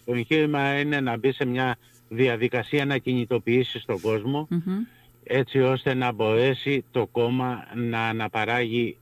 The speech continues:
Speaker 1: ε, πολιτική, όπως είπαμε, αντιπολίτευση σε πρώτη φάση και κυβερνητική θητεία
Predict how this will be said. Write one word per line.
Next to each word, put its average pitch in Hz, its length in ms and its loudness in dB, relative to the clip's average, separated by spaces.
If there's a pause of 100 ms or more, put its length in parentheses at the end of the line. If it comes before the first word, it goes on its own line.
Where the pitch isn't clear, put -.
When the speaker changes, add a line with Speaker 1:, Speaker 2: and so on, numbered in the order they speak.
Speaker 1:
ε, 101 800 -2 (340)
πολιτική, 104 460 -2
όπως 95 240 -2
είπαμε, 135 360 -2 (440)
αντιπολίτευση 104 1000 0
σε - 180 -4
πρώτη 110 240 -2
φάση 123 420 -4 (100)
και 123 100 0
κυβερνητική 107 720 -2
θητεία 127 500 0